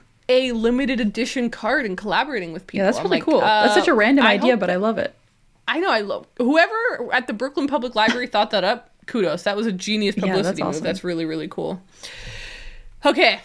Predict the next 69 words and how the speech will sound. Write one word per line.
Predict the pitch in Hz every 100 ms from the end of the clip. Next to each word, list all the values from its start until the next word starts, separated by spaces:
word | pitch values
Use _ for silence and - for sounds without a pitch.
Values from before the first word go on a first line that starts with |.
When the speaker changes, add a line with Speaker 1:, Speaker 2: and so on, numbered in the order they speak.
| -
Speaker 2:
that's | 226 370 -
most | 302 330
of | 302
my | 240
book | 226 214 220
news, | 214 208 208 -
um, | 214 185 190 190 -
that | 214
I | 190
needed | 208 208
to | 208
catch | - 208 -
up | 202
on | 180 170
'cause | -
we | 214
haven't | 208
had, | 220 196 196 -
we | 208
haven't | 226 233 233
done | 190 190
book | 185 185
news | 202 185
in | 185
a | 170
long | 170 170
time. | 180 226 240
Speaker 1:
Yeah. | 294 302 349
Speaker 2:
But | 302
maybe | 403
I'll | 466 494 466
just | -
throw | - 247 254
the | 269 240
other | 226 220
two | 214 226 185
out | 196
there | 233 226
because | 208 - 202
I, | 190 175 170 - -
I | - 95 190
have | - - 185
felt | 202 165
like | 190
I |
had | 202 190
too | 190
many. | 160
But | 185 190
basically, | 202 233 214 196 180 - - - -
the | 214
trailer | - 269 294 311
for | 320
Percy | 233 277 254
Jackson | 214 202 220 247 - 254
came | 220 214 175
out, | 160 208
and | 311
I | - 349
Speaker 1:
Ooh. |
Speaker 2:
know | 185
a | 180
lot | 180
of | 180
people | 226 185
were | 180 175
excited | 165 180 165
about | 160 - 170
that. | - 170 -